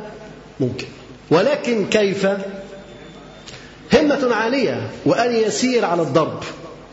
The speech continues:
أن يسير على الضرب، كن مخلص للرب تبارك وتعالى وينظم حياته بحيث يتعلم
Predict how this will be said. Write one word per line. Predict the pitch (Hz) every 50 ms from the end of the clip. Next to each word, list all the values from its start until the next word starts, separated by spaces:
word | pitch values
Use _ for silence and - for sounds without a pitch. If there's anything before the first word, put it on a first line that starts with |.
| - - - - - - - - - - -
أن | 277 294
يسير | 285 233 - 277 254
على | 233 226 226
الضرب، | 196 240 240 226 226 - - - -
كن | 208
مخلص | 202 220 285 269 - 254 233 226 202 - - - -
للرب | 170 175 175 208 233 208 185 196
تبارك | - 202 190 214 208 202 190 190
وتعالى | 175 170 170 180 160 160 175 170 156 143 123 - - - - - - - - - -
وينظم | 147 185 190 190 185 175 160 135 - - 143 143 147 156 202 226 202 190 208 196 170
حياته | 151 165 170 214 269 277 277 269 247 233 233 175 - - - - - - -
بحيث | 139 185 185 - 208 233 233 214 190 156 - - - -
يتعلم | 143 156 165 147 180 160 196 220 240 247 277 -